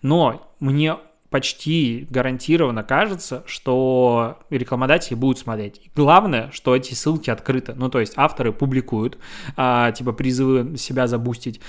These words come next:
Соответственно, ты это бустишь, и, ну, рекламодатель видит, сколько тебе, у тебя, как бы, голосов, сколько у других голосов.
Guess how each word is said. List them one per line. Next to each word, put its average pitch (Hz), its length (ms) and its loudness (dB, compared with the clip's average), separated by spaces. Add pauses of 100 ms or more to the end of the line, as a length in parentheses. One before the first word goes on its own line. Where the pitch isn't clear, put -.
(140)
Соответственно, 143 400 2
ты 151 120 2
это 160 200 4
бустишь, 107 500 -4 (280)
и, 117 1160 2 (220)
ну, 139 140 2
рекламодатель 127 600 0
видит, 131 360 -4 (140)
сколько - 380 0
тебе, 123 260 -6
у 143 100 -2
тебя, 185 580 2 (420)
как 139 180 -4
бы, 139 80 2
голосов, 147 580 4
сколько 156 300 2
у 131 60 2
других 123 300 0
голосов. 117 440 -4